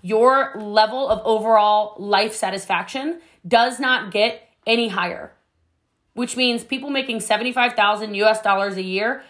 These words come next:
are as happy as a Jeff Bezos, an Elon Musk, a whoever. So I want you to take it out of your head that as soon as you start making fifty grand a month, you become happier. I know a lot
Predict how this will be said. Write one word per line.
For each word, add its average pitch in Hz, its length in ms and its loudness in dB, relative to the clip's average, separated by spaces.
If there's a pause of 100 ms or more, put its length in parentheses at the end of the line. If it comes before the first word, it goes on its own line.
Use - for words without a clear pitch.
(160)
are 214 140 6
as 208 140 0
happy 208 340 0
as 185 80 0
a 190 60 -4
Jeff 180 240 -6
Bezos, - 500 -10 (1400)
an 214 120 -4
Elon 190 280 0
Musk, - 400 -8 (1000)
a 208 100 6
whoever. 180 520 -2 (580)
So - 160 4
I 233 60 6
want 233 360 -2
you 311 80 2
to - 60 -8
take 220 260 0
it 202 160 -2
out 208 160 4
of 214 80 -8
your 214 180 0
head 196 380 0 (180)
that 220 100 0
as 220 120 0
soon 247 140 -2
as 247 100 -6
you 262 80 -6
start 226 280 2
making 220 280 -4
fifty 220 300 -8
grand 196 240 -2
a - 20 -2
month, 190 320 -2
you 202 80 -8
become 196 240 -6
happier. 180 520 -4 (220)
I 269 160 4
know 262 260 4
a 202 140 4
lot 196 560 0